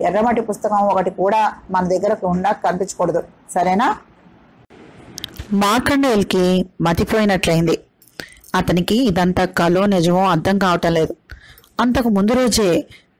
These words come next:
తమ పబ్లికేషన్లో అటక మీద ఉన్న పుస్తకాల స్టాక్ అంతా పాత న్యూస్ పేపర్లు కొనేవాడికి అమ్మేయాలని నిర్ణయించుకున్నాడు. కానీ ఇప్పుడు ఆ స్టాక్ అంతా హార్డ్ క్యాష్గా మారి తన చేతికి రాబోతుంది. భవానీ శంకర్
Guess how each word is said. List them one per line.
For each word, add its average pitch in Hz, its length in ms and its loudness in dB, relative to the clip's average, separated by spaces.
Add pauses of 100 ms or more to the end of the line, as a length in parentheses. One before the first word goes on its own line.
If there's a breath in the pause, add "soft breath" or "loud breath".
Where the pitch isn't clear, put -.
(100)
తమ 196 120 2
పబ్లికేషన్లో 185 920 0
అటక - 380 -2
మీద 220 240 0
ఉన్న 190 120 2
పుస్తకాల 185 500 -2
స్టాక్ 170 320 -2
అంతా 165 380 -2 (460 loud breath)
పాత 175 280 0
న్యూస్ 185 440 0
పేపర్లు 175 280 0
కొనేవాడికి 170 640 0
అమ్మేయాలని 175 640 0
నిర్ణయించుకున్నాడు. 160 640 0 (760 loud breath)
కానీ 180 500 2 (380 loud breath)
ఇప్పుడు 262 200 -2
ఆ 254 120 2
స్టాక్ 185 400 0
అంతా 175 420 0
హార్డ్ 202 440 -2
క్యాష్గా 180 640 0
మారి 160 440 0 (440 loud breath)
తన 175 80 2
చేతికి 180 360 0
రాబోతుంది. 165 580 0 (720 soft breath)
భవానీ 185 420 0
శంకర్ 175 420 0